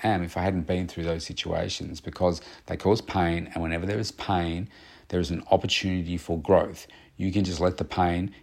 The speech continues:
get on top of you further and further, or you can step into the pain and say, "Do you know what? I'm gonna use this pain to make me a better version of me.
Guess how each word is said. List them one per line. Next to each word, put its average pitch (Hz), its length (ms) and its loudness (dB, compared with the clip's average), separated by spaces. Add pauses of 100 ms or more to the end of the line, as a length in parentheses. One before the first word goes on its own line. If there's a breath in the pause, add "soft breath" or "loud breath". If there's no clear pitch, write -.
get 87 140 -2
on 87 100 2
top 82 180 0
of 82 140 -2
you 104 140 0
further 85 340 -2
and 104 140 -2
further, 82 480 2 (240 loud breath)
or 87 100 0
you 87 100 0
can 80 160 -6
step 85 300 -2
into 117 180 2
the 104 80 2
pain 82 260 0
and 82 120 -4
say, 82 160 -2
"Do 78 160 -6
you - 20 -2
know 98 80 0
what? 92 300 4
I'm 92 80 -2
gonna 85 140 -2
use 87 360 -2
this 98 140 -4
pain 82 360 -6
to 82 100 -6
make 82 500 -4
me 80 420 -4
a - 60 -14
better 80 180 -4
version 80 400 -4
of 76 120 -8
me. 76 220 -4